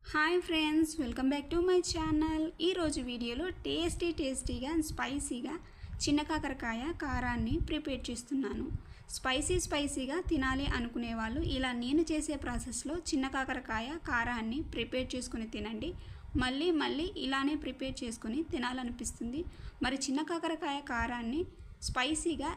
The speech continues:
ఎలా ప్రిపేర్ చేయాలో చూసేద్దాం. ముందుగా చిన్న కాకరకాయ కారాన్ని ప్రిపేర్ చేయడానికి హాఫ్ కిలో చిన్న కాకరకాయను తీసుకొని, తొడిమెలను ఒలుచుకొని, ఇలా నీట్గా కడిగి ఒక ప్లేట్లోకి తీసుకొని పక్కకు పెట్టుకొని, ఇలా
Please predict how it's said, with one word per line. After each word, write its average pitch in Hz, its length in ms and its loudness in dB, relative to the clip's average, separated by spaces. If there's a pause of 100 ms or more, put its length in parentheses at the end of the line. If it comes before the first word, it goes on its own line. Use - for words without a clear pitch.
(120)
ఎలా 277 140 2 (100)
ప్రిపేర్ 269 340 -2
చేయాలో 226 380 -2 (300)
చూసేద్దాం. - 540 -2 (540)
ముందుగా 311 280 4 (120)
చిన్న 285 220 4
కాకరకాయ 277 540 -2 (160)
కారాన్ని 254 500 0
ప్రిపేర్ 262 380 -4
చేయడానికి 226 480 -4 (180)
హాఫ్ 262 280 0
కిలో 254 180 0 (100)
చిన్న 254 260 0
కాకరకాయను 262 680 -2
తీసుకొని, 233 440 -4 (460)
తొడిమెలను 294 500 6 (100)
ఒలుచుకొని, 226 460 0 (160)
ఇలా 262 160 0 (140)
నీట్గా 294 380 2 (100)
కడిగి 247 280 -2 (120)
ఒక 269 100 -4 (100)
ప్లేట్లోకి 254 540 -2
తీసుకొని 240 380 -4 (120)
పక్కకు 240 360 -6
పెట్టుకొని, 240 420 -4 (480)
ఇలా 302 160 4